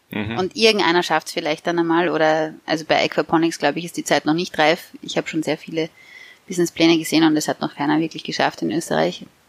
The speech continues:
Speaker 2: Äh, schauen wir mal, wann das so sein wird. Und wir sehen zum Beispiel, dass es natürlich sehr viel im gesellschaftlichen Bereich geht, also um Arbeitsintegrationsmaßnahmen oder Integration überhaupt, Inklusion von, äh, ärmeren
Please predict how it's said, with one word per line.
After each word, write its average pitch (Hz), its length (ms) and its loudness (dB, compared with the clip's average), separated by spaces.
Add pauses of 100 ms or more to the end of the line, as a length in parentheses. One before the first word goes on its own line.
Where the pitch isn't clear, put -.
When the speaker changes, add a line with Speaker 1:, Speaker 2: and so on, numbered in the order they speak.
(260)
Speaker 2:
Äh, 156 180 0
schauen 151 220 2
wir 156 80 4
mal, 160 180 2
wann 156 120 2
das - 260 -8
so 165 80 -4
sein 151 280 0
wird. 170 220 0 (280)
Und 170 220 4
wir 170 120 6
sehen 160 380 4
zum 165 140 2
Beispiel, 160 300 2
dass 165 120 0
es 165 120 -2
natürlich 175 360 0
sehr 165 160 2
viel 180 180 -6
im 160 220 0 (100)
gesellschaftlichen 165 720 0
Bereich 165 420 0
geht, 165 380 -4
also 156 240 0
um 151 140 2
Arbeitsintegrationsmaßnahmen 156 1400 2
oder 156 140 2
Integration 160 640 0
überhaupt, 156 480 2
Inklusion 151 720 0 (680)
von, 156 640 4
äh, 156 320 4
ärmeren 156 640 2